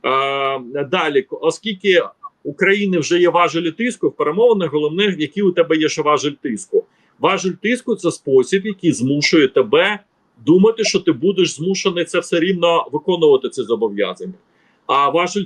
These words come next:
тиску — це удари по території Росії, так?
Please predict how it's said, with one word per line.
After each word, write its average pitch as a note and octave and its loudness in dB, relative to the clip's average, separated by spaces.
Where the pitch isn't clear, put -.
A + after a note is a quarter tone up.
тиску — A#3 -6
це F3 2
удари F3 2
по E3+ 6
території F#3 2
Росії, A2 -4
так? D3 0